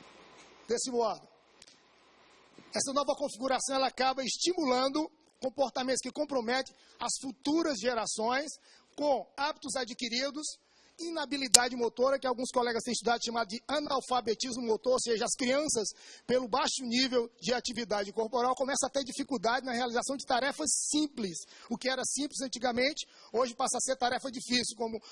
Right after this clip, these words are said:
o brincar, o pular de corda, o correr, saltar, rolar. Isso traz agravos e dificuldades ao seu desenvolvimento. O isolamento social, também potencializado pela questão do bullying, que muitas vezes se apresenta pela dificuldade de participação dessas crianças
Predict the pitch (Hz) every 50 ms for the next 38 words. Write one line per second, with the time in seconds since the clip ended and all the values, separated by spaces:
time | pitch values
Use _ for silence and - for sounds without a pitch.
0 | - - - - - - 214 226 190 240 240 226 - 247 247 247 247 202 185 202
1 | 214 220 208 202 - - 233 247 247 220 214 - - 214 180 196 233 240 - -
2 | 214 202 185 - 233 220 226 202 190 208 196 202 214 226 240 233 - - - -
3 | - 226 - - 240 - 262 254 247 262 262 247 - - - _ _ _ _ -
4 | 233 247 202 220 226 226 240 254 262 247 247 214 - - 240 226 269 - - 247
5 | 240 - 240 185 233 233 233 240 233 - 262 247 202 214 240 180 254 254 233 254
6 | 226 220 190 180 - - - - - - - - 247 302 320 311 233 - 277 294
7 | 302 302 269 254 233 240 262 285 302 294 - 247 - - 247 233 - - 226 226
8 | 226 240 254 269 269 - - 240 226 233 247 247 233 - 247 233 - 247 233 -
9 | - 233 220 226 220 - 233 220 214 - 220 220 208 - 233 196 - - 220 262
10 | 339 302 233 254 269 285 285 277 - - - - - - 269 269 320 339 - 302
11 | 254 202 226 247 240 226 - 233 233 233 - 269 247 233 - 277 277 - - 262
12 | 262 247 277 247 - - 349 - - 311 214 254 262 285 277 254 - - - 262
13 | 247 - - - 247 - - - 262 269 262 - - 247 226 - - 233 220 233
14 | 247 262 - -